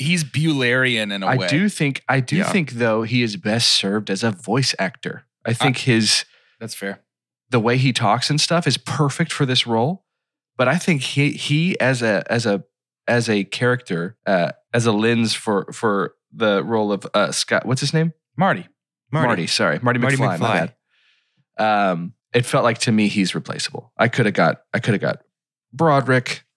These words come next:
Speaker 2: I coulda got, I feel like there was a lot of young guys around that time that I felt like would have done a better job.
Speaker 1: That, that, that is valid, especially because what I was
Speaker 3: Yeah.
Speaker 1: gonna say is, uh, Michael J. Fox is irreplaceable because his voice is Marty McFly.
Speaker 3: Yeah.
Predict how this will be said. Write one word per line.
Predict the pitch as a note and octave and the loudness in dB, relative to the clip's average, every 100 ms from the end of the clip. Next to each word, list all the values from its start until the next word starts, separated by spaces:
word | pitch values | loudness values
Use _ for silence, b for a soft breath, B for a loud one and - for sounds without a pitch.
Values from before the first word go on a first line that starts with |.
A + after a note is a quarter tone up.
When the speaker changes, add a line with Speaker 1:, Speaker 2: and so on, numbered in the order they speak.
| _ _ _ _ _ _ _ | _ _ _ _ _ _ _
Speaker 2:
I | - | -12
coulda | B2+ G#2+ F2+ | -6 -4 -2
got, | D#2+ C2 - | -2 -4 -6
I | _ _ _ _ _ - | _ _ _ _ _ -4
feel | B2 | -2
like | A2+ | 0
there | |
was | G#2 | 0
a | G2+ | 0
lot | F2+ F#2 | 2 2
of | F2+ | 0
young | F2 F2 | 0 0
guys | F2 D#2+ F2 | 0 -2 -2
around | E2+ E2 | -4 -4
that | D#2 | -6
time | - D2 D2+ - _ _ | -6 -6 -6 -10 _ _
that | - | -4
I | E3 | 0
felt | F3+ | 2
like | C#3+ | 2
would | D#3 | 0
have | C#3 | 0
done | C3+ | 0
a | |
better | C#3+ C#3+ | 0 -2
job. | D3+ D#3 - | -2 -4 -2
Speaker 1:
That, | D3+ D3+ | -2 -2
that, | C3+ D#3+ - | -2 -2 0
that | D3+ D#3+ | 0 0
is | B2+ | 0
valid, | C3 C3 C3 B2 | 0 2 2 0
especially | B2 - C3+ C3+ B2 - | -2 0 0 0 -4 -6
because | C3+ C3+ B2 | -4 -2 0
what | B2+ | 2
I | B2 | 2
was | F2 | 2
Speaker 3:
Yeah. | |
Speaker 1:
gonna | E2+ | 0
say | - B2 A#2+ - | 0 2 0 0
is, | A2 G2 - - | -2 -2 -6 -2
uh, | A2 F#2+ - | 0 0 0
Michael | C3 C3 | -2 -2
J. | A#2 | -4
Fox | A#2 A#2 A2+ | -2 -2 -2
is | G2+ - | -6 0
irreplaceable | C#3+ C3+ C3 A#2+ A#2 A2 A2 | 2 2 0 -2 0 -2 -2
because | A2+ - - A#2+ A2 - | -4 -2 0 2 2 0
his | C3 A2+ - | 0 0 -2
voice | - A2 A2 A2 - | -4 0 0 0 -2
is | A2 F#2+ | -2 -2
Marty | G#2 G2+ G2+ | 0 0 0
McFly. | F#2+ F2+ - G2+ F2 D2 - _ _ | -4 -4 0 2 2 -2 -14 _ _
Speaker 3:
Yeah. | G2 F#2 E2 | -2 0 0